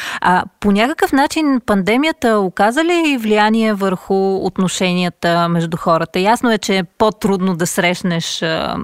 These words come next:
нов човек в живота си сега, когато сме ограничени от към социални контакти, а, но,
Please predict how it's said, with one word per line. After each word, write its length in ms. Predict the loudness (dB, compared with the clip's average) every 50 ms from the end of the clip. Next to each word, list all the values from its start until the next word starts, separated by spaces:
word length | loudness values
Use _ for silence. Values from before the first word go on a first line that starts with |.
| -6
нов 540 | -2 0 2 2 2 0 -2 -6 -14 -18 -14 _
човек 360 | -6 -2 0 -2 -2 -2 -2
в 120 | -4 -2
живота 440 | -2 -2 -2 -2 -2 -4 -2 -4 -6
си 380 | -6 -2 -2 0 0 0 0 -2
сега, 340 | -2 -4 -4 0 0 0 0
когато 400 | 0 -2 -4 -2 -4 -4 -4 -10
сме 220 | -4 -2 -2 0
ограничени 920 | 0 -2 -2 -2 0 0 0 -2 -2 -2 -2 -2 0 0 -2 -2 -4 -4 -4 -6
от 180 | -6 -8 -8
към 240 | _ -4 -2 -2 -4
социални 560 | -4 -6 -8 -4 -2 0 2 2 2 0 -2
контакти, 680 | _ -4 -6 -6 -2 -2 -2 -2 -2 -6 -6 -6 -6 -6 -8 -10 -10 -10 -10 -6 -2
а, 120 | 0 0
но, 200 | 0 0 -2 -4